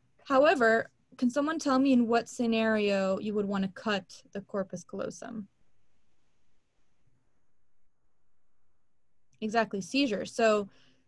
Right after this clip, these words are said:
this is a procedure called the cor-, a corpus callosotomy. So it's an operation that cuts the callosum, sort of interrupting the spread of seizures from hemisphere to hemisphere.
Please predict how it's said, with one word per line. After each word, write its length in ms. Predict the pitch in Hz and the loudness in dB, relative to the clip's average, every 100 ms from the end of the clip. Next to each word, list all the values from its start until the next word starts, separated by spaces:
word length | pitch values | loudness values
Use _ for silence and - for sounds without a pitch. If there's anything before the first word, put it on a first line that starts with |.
| - | -8
this 140 | 247 | -6
is 100 | 254 | -6
a 60 | 277 | -4
procedure 500 | 294 - 247 233 254 | -4 -2 -2 0 0
called 200 | 247 226 | 0 -2
the 80 | 226 | -2
cor-, 220 | - 247 | -2 -2
a 60 | 220 | -2
corpus 440 | - 240 233 233 | -2 -2 0 -4
callosotomy. 720 | - 196 196 208 226 330 403 | -2 -4 -2 0 -2 0 0
So 100 | 330 | -2
it's 100 | 233 | -4
an 80 | 247 | -4
operation 460 | 233 240 226 233 220 | -4 0 0 0 -4
that 160 | 202 | -6
cuts 240 | - 220 - | -6 -6 -6
the 140 | 277 | -8
callosum, 560 | 285 262 269 311 330 311 | -2 -2 -2 -4 -8 -8
sort 200 | 240 220 | -8 -6
of 60 | |
interrupting 560 | 214 226 226 220 220 226 | -4 -4 -2 -4 -2 -4
the 80 | 220 | -4
spread 400 | - 226 214 214 | -6 -2 -2 -2
of 80 | |
seizures 400 | 196 226 214 208 | -4 -4 -4 -4
from 180 | 202 202 | -4 -4
hemisphere 400 | 196 196 196 190 | -2 -4 -6 -8
to 60 | 190 | -6
hemisphere. 580 | 190 196 196 - - | -6 -6 -8 -10 -10